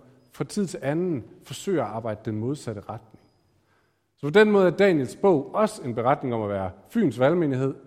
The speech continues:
på Fyn i år to tusind og toogtyve. Og jeg har glædet mig helt vildt til, vi skulle i gang med at læse den. Helt vildt, fordi den er spændende. Og jeg håber,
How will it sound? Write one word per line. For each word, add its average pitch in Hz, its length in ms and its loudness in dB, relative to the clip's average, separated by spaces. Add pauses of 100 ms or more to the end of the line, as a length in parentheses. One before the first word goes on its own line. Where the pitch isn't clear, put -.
(300)
på 110 80 -6
Fyn 165 360 0 (380)
i 113 80 -4
år 113 40 -4
to 165 180 -2
tusind 131 240 -6
og 113 80 -8
toogtyve. 170 560 -2 (1500)
Og 143 140 2
jeg 139 80 0
har 139 80 -2
glædet 160 440 -2
mig 110 100 -6
helt 127 280 -6
vildt 147 160 -6
til, 113 180 -12
vi 113 80 -8
skulle 107 380 -10
i 110 60 -16
gang 143 300 -4
med 117 80 -6
at 101 80 -6
læse 107 380 -6
den. - 120 -20 (1040)
Helt 143 300 -2
vildt, 90 300 -14 (420)
fordi 151 480 -6 (440)
den 120 100 -4
er 110 40 -6
spændende. 82 340 -14 (1040)
Og 135 280 2
jeg 127 80 -2
håber, 180 540 6